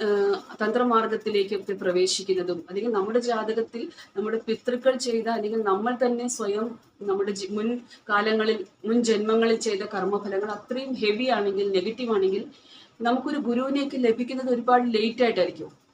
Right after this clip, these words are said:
മുരുകൻ തരുന്ന, മുരുകന്റെ ആ ഒരു ഗുണങ്ങൾ എന്നത്,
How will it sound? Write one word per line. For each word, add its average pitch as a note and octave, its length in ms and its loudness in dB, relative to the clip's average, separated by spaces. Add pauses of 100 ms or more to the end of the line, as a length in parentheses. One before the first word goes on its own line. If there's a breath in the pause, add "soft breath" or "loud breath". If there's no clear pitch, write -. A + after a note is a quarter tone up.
(100)
മുരുകൻ C4+ 420 2
തരുന്ന, B3 540 2
മുരുകന്റെ C#4+ 580 2
ആ B3 40 8
ഒരു A#3 460 2
ഗുണങ്ങൾ G#3+ 460 2
എന്നത്, E3+ 320 -2